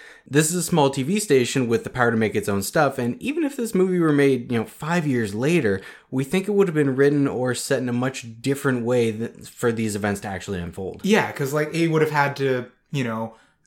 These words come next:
Speaker 2: accidentally do this with when some network executives were and not just the guy who runs the place, and it would just have to be a whole lot more convoluted for, for it to be believable.
Speaker 1: Yeah, like, the whole network pitch thing. Obviously, we
Speaker 2: Mm-hmm.
Speaker 1: saw that process
Speaker 2: Even
Speaker 1: in Seinfeld, right?
Speaker 2: Yeah, exactly. Even the whole, the, the whole thing, the fact that he works in the shipping department and,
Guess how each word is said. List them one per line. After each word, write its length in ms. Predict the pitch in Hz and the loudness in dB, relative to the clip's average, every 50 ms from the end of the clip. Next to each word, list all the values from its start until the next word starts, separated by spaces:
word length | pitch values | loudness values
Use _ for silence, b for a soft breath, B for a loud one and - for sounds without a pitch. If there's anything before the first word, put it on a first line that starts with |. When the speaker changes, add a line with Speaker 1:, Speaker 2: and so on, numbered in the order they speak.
| _ _ _ | _ _ _
Speaker 2:
accidentally 760 | - 139 143 139 - - 143 139 135 147 147 135 135 135 135 | 0 0 0 0 0 -2 -2 -2 -2 -2 -2 -4 -4 -4 -4
do 260 | 127 117 - 139 131 131 | -4 -6 -6 -4 -4 -4
this 300 | 120 123 123 - - - | -4 -4 -6 -6 -4 -4
with 180 | 135 123 - | -4 -2 -2
when 160 | 135 135 127 | -2 -2 -2
some 260 | 123 - 139 127 127 131 | -2 -4 -6 -6 -4 -4
network 360 | 135 139 147 135 131 123 - | -4 -4 -2 -2 -4 -4 -4
executives 720 | 123 120 117 110 143 131 127 - - 123 113 110 104 110 | -8 -10 -6 -4 -2 -2 -2 -2 -2 -4 -4 -4 -6 -8
were 160 | 107 104 104 | -10 -8 -8
and 100 | 104 101 | -6 -6
not 220 | 110 117 117 120 - | -4 -4 -4 -6 -6
just 140 | 120 - - | -10 -10 -10
the 60 | 131 | -8
guy 300 | 120 117 113 110 110 107 | -4 -2 0 0 0 -2
who 120 | 110 113 | -4 -6
runs 320 | 110 113 127 143 147 135 120 | -6 -4 -4 -4 -4 -4 -6
the 80 | 117 | -10
place, 420 | 101 - 123 110 104 101 101 101 - | -10 -8 -6 -6 -6 -6 -8 -8 -8
and 260 | 107 104 104 101 B B B B B B B B | -8 -8 -8 -10 B B B B B B B B
it 100 | B 156 | B 2
would 100 | 160 156 | 2 2
just 140 | 143 151 - | 0 -2 0
have 180 | 165 156 151 | 0 0 0
to 60 | - 151 | 0 -2
be 100 | 143 147 | -2 -2
a 60 | 143 | -2
whole 200 | 139 147 139 135 | -2 -2 -2 0
lot 220 | 135 131 131 131 | 0 0 0 0
more 160 | 131 127 120 | -2 -4 -6
convoluted 800 | 117 - - 139 135 127 123 120 120 120 120 120 120 113 110 107 | -6 -6 -6 -4 -4 -4 -4 -4 -4 -4 -2 -2 -2 -2 -4 -4
for, 560 | 110 - - 117 113 113 110 107 104 107 117 - | -6 -8 -6 -4 -4 -2 -2 -2 -4 -6 -6 -8
for 160 | - - 120 | -8 -6 -6
it 100 | 113 110 - | -6 -6 -8
to 80 | 117 | -10
be 400 | 110 113 110 107 107 107 107 107 | -8 -8 -6 -6 -6 -6 -8 -8
believable. 680 | 101 - 131 127 156 208 214 160 127 95 - - - - - | -8 -6 -6 -4 -2 -2 -2 -2 -4 -6 -8 -12 -18 -10 -4
Speaker 1:
Yeah, 180 | 147 139 120 | -2 0 0
like, 160 | 110 110 107 | 0 -2 -4
the 60 | - - | -6 -6
whole 180 | - 170 160 | -2 0 0
network 500 | 151 147 143 139 117 127 123 117 - - | 2 2 2 0 0 0 -4 -4 -6 -4
pitch 260 | - 147 143 139 - | -2 -2 -2 -2 -2
thing. 140 | - 104 95 | -6 -4 -2
Obviously, 360 | 107 117 127 135 135 147 143 | -2 -2 0 0 0 0 0
we 100 | 123 110 | -2 -2
Speaker 2:
Mm-hmm. 80 | - - | -4 -4
Speaker 1:
saw 220 | - 135 131 143 | -4 -4 -4 -2
that 240 | 139 135 127 110 - | -2 -2 -2 -4 -4
process 380 | - 135 135 135 - - - 190 | -4 -2 -2 0 0 0 2 2
Speaker 2:
Even 140 | 190 - - | 2 2 2
Speaker 1:
in 40 | 175 | 0
Seinfeld, 520 | 160 170 190 220 214 - - 87 80 82 92 | 2 0 0 0 0 -2 -4 -8 -10 -10 -10
right? 200 | 98 107 131 175 | -8 -6 -2 0
Speaker 2:
Yeah, 180 | 247 226 151 | 2 2 2
exactly. 580 | 139 147 160 160 - 226 208 208 208 147 117 110 | 2 -2 -4 0 2 2 2 2 2 -2 -4 -4
Even 260 | - 190 202 202 214 | -4 -4 -2 0 0
the 100 | 202 190 | 0 0
whole, 640 | 190 185 185 180 175 175 170 165 156 135 135 131 - | 0 0 0 0 0 0 -2 -4 -6 -8 -10 -12 -14
the, 100 | 151 151 | -16 -16
the 200 | 135 - 151 139 | -12 -10 -8 -6
whole 140 | 151 165 147 | -4 -4 -4
thing, 180 | - 170 160 | -2 -2 -2
the 80 | 147 139 | -2 -2
fact 220 | - 156 143 139 | 0 0 0 0
that 100 | 160 151 | 0 -2
he 100 | 156 151 | -4 -4
works 320 | 135 131 131 127 127 - - | -4 -2 -2 -4 -4 -4 -6
in 120 | 131 123 | -8 -6
the 80 | 120 117 | -6 -6
shipping 440 | - - 147 127 - 131 123 123 | -6 -4 -6 -4 -4 -4 -6 -6
department 680 | 120 120 - - 131 120 120 123 123 123 120 117 120 127 | -6 -10 -8 -6 -4 -4 -4 -4 -6 -6 -6 -6 -6 -6
and, 280 | 113 110 110 110 110 | -6 -4 -4 -6 -6